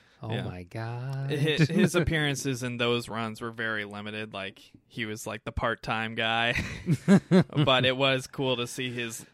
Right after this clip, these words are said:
Speaker 2: leadership dynamic, which everybody says that Dick Grayson is the better leader of the group of Robins. To see
Speaker 1: Yes.
Speaker 2: his
Speaker 1: That, that was, like, one of his defining traits was that, uh, unlike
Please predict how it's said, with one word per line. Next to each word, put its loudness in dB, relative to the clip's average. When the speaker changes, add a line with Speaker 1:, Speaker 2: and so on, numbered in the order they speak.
Speaker 2:
leadership -4
dynamic, -4
which -8
everybody 2
says -4
that -10
Dick -6
Grayson -6
is -14
the -12
better -6
leader -6
of -8
the -4
group -8
of -4
Robins. -6
To -2
see 4
Speaker 1:
Yes. 4
Speaker 2:
his 0
Speaker 1:
That, 2
that 4
was, 0
like, 2
one 2
of -2
his -2
defining -2
traits -6
was -8
that, -6
uh, -4
unlike -2